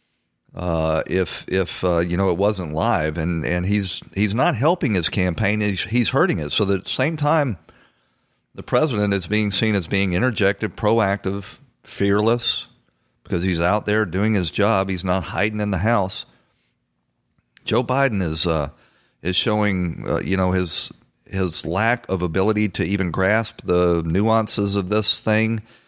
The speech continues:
and his really low energy. I mean, he's coming off just, uh,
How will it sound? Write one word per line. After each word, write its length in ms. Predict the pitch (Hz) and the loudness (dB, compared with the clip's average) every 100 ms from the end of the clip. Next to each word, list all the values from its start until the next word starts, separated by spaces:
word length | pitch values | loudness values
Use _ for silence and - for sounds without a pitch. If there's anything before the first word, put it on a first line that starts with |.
| _ _ _ - | _ _ _ -4
and 180 | 95 95 | 0 2
his 260 | 90 78 | 0 0
really 460 | 85 101 180 135 92 | 0 2 4 4 2
low 240 | 90 87 | 2 2
energy. 360 | 90 123 78 78 | 2 0 0 0
I 40 | |
mean, 160 | 90 92 | 2 2
he's 160 | 92 | 0
coming 240 | - 139 135 | 0 0 2
off 260 | 110 101 | 2 0
just, 380 | - 101 - - | -2 -2 -2 -2
uh, 220 | 95 87 | 0 0